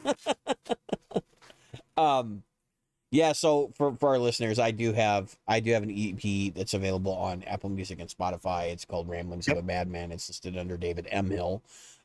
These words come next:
Speaker 1: Um, and you can go check that out if you're interested. I have a, uh, live stream that I do over on Twitch. Uh, the,
Speaker 2: Yep.
Speaker 1: the name on that, I will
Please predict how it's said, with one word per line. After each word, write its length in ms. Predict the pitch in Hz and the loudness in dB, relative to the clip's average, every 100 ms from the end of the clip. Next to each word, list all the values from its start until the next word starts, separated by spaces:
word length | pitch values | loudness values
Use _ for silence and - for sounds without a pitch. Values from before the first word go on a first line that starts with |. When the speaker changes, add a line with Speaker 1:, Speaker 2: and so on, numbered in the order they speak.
| - | -4
Speaker 1:
Um, 420 | 107 107 101 104 - | 0 0 0 -4 -4
and 340 | 110 104 104 | -2 0 0
you 80 | 107 | -2
can 120 | 107 | -2
go 120 | 101 | -2
check 220 | 95 104 - | 0 0 0
that 180 | 95 90 | 0 0
out 100 | 90 | -2
if 120 | - | -4
you're 120 | 85 | -10
interested. 560 | 87 87 87 90 85 82 - - - | -8 -8 -6 -4 -4 -6 -18 -12 -2
I 100 | 107 | 0
have 220 | 113 104 | 2 0
a, 440 | 98 92 90 87 - - | 0 -2 -2 -6 -8 -6
uh, 300 | 92 87 85 | -2 -2 0
live 300 | 110 110 110 | 0 0 0
stream 280 | - 117 110 | 0 0 2
that 60 | 101 | 2
I 40 | |
do 160 | 101 98 | 2 0
over 160 | 95 | 0
on 80 | 90 | 0
Twitch. 500 | 151 156 147 - - _ _ - | 2 4 2 -2 -10 _ _ -6
Uh, 360 | 107 101 95 95 | 0 2 2 0
the, 120 | - | 0
Speaker 2:
Yep. 360 | 131 95 92 - | -2 -2 -8 -8
Speaker 1:
the 140 | 101 101 | -2 2
name 420 | 101 101 101 104 - | 2 2 0 -2 -2
on 220 | 98 98 | 0 2
that, 320 | 101 98 101 - | 0 0 -4 -2
I 100 | 101 | -2
will 200 | 98 95 | 0 -4